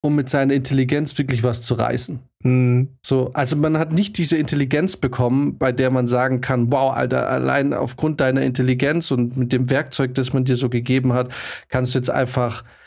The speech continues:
Speaker 1: die öffnen dir Türen“, ne?
Speaker 2: Ja.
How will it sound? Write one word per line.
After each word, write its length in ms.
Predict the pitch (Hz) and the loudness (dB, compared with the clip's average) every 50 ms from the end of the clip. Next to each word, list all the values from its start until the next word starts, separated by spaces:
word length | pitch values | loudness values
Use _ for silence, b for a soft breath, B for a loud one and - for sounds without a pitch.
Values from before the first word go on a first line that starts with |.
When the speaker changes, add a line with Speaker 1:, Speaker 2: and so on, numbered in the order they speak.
| B B B B B | B B B B B
Speaker 1:
die 100 | 170 165 160 | 0 2 2
öffnen 280 | 160 - 170 147 139 | 2 2 0 0 0
dir 180 | 131 147 135 127 | 0 0 0 0
Türen“, 400 | 127 - 170 160 147 120 110 110 | 0 0 2 2 2 2 2 2
ne? 300 | 110 120 127 143 135 127 b b b b - | 2 2 0 0 -4 -8 b b b b 0
Speaker 2:
Ja. 300 | 123 123 123 123 165 - | 0 2 0 0 -2 -6